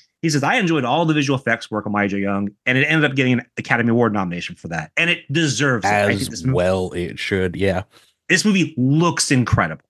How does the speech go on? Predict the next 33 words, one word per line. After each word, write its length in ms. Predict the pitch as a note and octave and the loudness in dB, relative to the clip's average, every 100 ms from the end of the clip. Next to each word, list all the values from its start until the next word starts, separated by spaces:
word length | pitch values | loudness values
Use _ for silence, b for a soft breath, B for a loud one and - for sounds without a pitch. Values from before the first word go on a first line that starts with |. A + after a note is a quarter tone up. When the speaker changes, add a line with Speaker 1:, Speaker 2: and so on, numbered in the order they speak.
| _ | _
Speaker 1:
And 180 | C#3 C#3 | -2 -2
for 180 | D3 C#3 | -2 0
every 400 | C#3 E3+ G3+ A3 | 2 2 2 0
flaw 360 | G3+ F#3 F3 E3 | -2 -2 0 2
the 100 | C#3 | 0
script 460 | - - - C3+ - | -2 -2 -2 -4 -2
has, 460 | A#2 A2 C#3 C3 - - | 0 2 2 -2 -10 -4
and, 360 | C3 A#2+ A#2 B2+ | 0 2 0 -2
you 80 | C3 | 0
know, 320 | B2 G#2 G2+ _ _ _ _ | 2 0 -2 _ _ _ _
if 120 | D#3+ D#3+ | -2 2
everything 380 | F3+ G#3+ G#3+ | 0 2 0
was 80 | F3+ | 0
on 220 | D3+ D3+ | 0 2
the 60 | C#3 | 2
level 180 | C#3 C3+ | 0 -2
of 40 | |
the 80 | A#2 | -4
script, 380 | - D3 D3 - _ - | -4 -4 -4 -8 _ 0
this, 240 | E3 - | 0 0
the 120 | D3 | -2
technical 320 | C#3 F3+ E3 D3 | 0 0 0 0
side 260 | C#3 C3 | 2 2
could 120 | - | 2
have 80 | C3 | 2
gotten 180 | A#2+ A2+ | 2 0
a 40 | |
six 280 | G2+ - - | -2 -4 -6
or 60 | - | -4
seven 240 | A#2+ G#2 | 0 0
itself, 500 | G#2 - A#2+ F2+ - | 0 2 2 2 0
but 260 | A#2 G2+ - _ _ _ | 0 0 -2 _ _ _
the 280 | B2 D3 - | 0 0 2